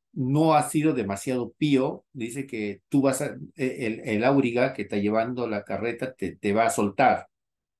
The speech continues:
y nuevamente vas a caer a la tierra y vas a renacer en otro ser humano. Eso es lo que piensan los, los filósofos, ¿ah? Eh, Platón. Eh,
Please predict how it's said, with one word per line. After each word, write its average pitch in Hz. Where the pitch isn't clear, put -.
y 117
nuevamente 113
vas 104
a -
caer 101
a 101
la 90
tierra 117
y 98
vas 90
a 95
renacer 101
en 92
otro 92
ser 85
humano. 82
Eso 113
es 135
lo 131
que 117
piensan 135
los, 101
los 95
filósofos, 104
¿ah? -
Eh, -
Platón. 98
Eh, 101